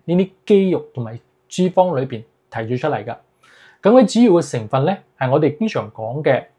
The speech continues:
不飽和脂肪酸裏邊嘅 omega三脂肪酸，亦即係包括呢個D H A同埋E P A。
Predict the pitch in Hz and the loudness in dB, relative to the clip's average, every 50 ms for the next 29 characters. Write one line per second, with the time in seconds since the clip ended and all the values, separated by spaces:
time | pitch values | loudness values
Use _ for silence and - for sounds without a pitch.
0 | _ _ - - - 220 135 147 160 160 139 110 98 - _ _ _ _ - - | _ _ -4 -2 0 2 2 2 2 2 -2 -4 -4 -6 _ _ _ _ -6 -4
1 | 175 165 175 165 165 165 - - 180 170 165 143 120 123 123 - 117 107 113 - | -2 -2 -2 -2 -4 -4 -6 -4 -4 -4 -2 -4 -6 -6 -8 -10 -12 -10 -8 -8
2 | 120 117 - _ _ - 135 135 135 123 143 - - - - - - 139 127 123 | -8 -8 -8 _ _ -4 -4 -4 -2 -4 -6 -8 -8 -12 -12 -8 -6 -6 -4 -6
3 | 127 135 135 135 - - 131 135 131 131 131 - - 131 131 135 - _ _ _ | -8 -10 -12 -12 -10 -8 -6 -6 -6 -8 -8 -8 -6 -8 -8 -8 -12 _ _ _
4 | _ _ _ _ _ _ _ _ - 139 139 135 233 214 190 147 123 127 - _ | _ _ _ _ _ _ _ _ -6 -4 0 0 2 2 2 2 0 -2 -2 _
5 | - 180 175 175 165 147 135 147 160 160 139 135 123 127 - 196 202 _ _ _ | 4 4 4 6 4 2 2 0 -2 0 0 0 0 -2 -4 -8 -16 _ _ _
6 | _ _ _ _ _ _ - 180 175 175 170 - 131 131 147 147 147 156 147 - | _ _ _ _ _ _ 2 4 4 4 4 2 -2 0 0 0 0 -2 -6 -10
7 | 127 113 104 120 127 135 - 131 127 127 123 127 - | -12 -12 -10 -6 -6 -4 -4 -2 -4 -4 -4 -6 -8